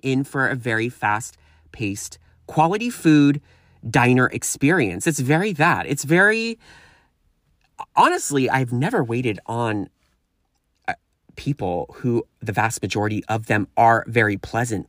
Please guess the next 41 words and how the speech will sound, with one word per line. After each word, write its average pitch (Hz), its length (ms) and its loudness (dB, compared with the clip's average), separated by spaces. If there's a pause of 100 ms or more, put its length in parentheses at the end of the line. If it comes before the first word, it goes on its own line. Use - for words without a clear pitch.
(160)
just - 260 -6
as 101 140 -8
they 101 180 -6
are 101 160 -4
here. - 540 -4 (360)
There's 131 200 4
not 147 160 6
a 156 40 4
whole 151 240 4
hell 147 220 2
of 139 80 2
a 139 60 0
lot 131 180 6
of 120 100 0
high 113 200 -4
maintenance. 208 800 2 (360)
There's 285 140 4
not 381 260 6
a 285 40 -4
whole 226 180 -2
hell 208 260 0
of 185 80 -4
a 175 40 -4
lot 160 260 0
of, 131 160 -8
like, 123 320 -6 (240)
complaining. 165 720 -4
It's - 180 -8
really 269 360 -6
just 170 420 -4
a 165 60 -6
very 123 340 -2
pleasant 113 540 -6 (520)
restaurant 104 360 -10
environment. 95 580 -10
As 104 80 -8
much 117 220 -2
as 110 100 -4
I 107 200 0
don't - 340 -6
really, 110 460 -4